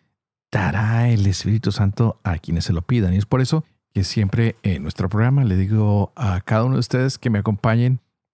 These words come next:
en orar, pidiendo que el Espíritu Santo abra nuestra mente y nuestro corazón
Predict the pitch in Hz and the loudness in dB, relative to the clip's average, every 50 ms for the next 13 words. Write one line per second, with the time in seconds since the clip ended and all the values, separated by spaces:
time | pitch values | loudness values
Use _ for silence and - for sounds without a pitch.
0 | _ _ 110 104 101 98 95 98 143 175 165 - - 143 123 127 123 - - 104 | _ _ 0 2 2 2 2 2 2 0 0 0 -2 0 0 0 -2 -2 -2 -2
1 | 101 - - 139 131 120 107 - 113 104 104 120 117 113 113 107 98 95 - 82 | -2 0 -2 0 0 0 0 2 0 2 2 2 2 2 2 2 2 0 0 -2
2 | 78 80 85 87 - 113 110 101 - 92 - - 85 82 76 - - 139 147 139 | -2 -2 -2 -2 0 0 0 0 0 -2 -2 -2 -2 -2 0 2 2 4 4 2
3 | 110 | 0